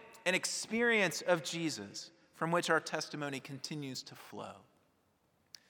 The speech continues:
continues to remain enthusiastic and honest and fresh.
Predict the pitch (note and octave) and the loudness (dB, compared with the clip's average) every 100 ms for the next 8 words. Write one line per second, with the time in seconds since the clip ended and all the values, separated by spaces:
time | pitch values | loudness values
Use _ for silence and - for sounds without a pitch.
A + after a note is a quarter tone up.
0 | _ E3 D3 E3 E3 - D3+ C3+ C#3 C3+ | _ -4 0 0 0 0 -2 -2 -2 -6
1 | B2+ - D3+ C3 C3 C3 - G#2 C3 - | -6 -6 -4 0 2 0 0 -6 -6 0
2 | E3+ F#3 E3+ A2+ - - - - - - | 4 6 6 2 -2 -6 -10 -20 -20 -20
3 | - B2+ B2 - C#3 C3+ G2+ - - | -6 -6 -4 -2 4 6 4 0 -8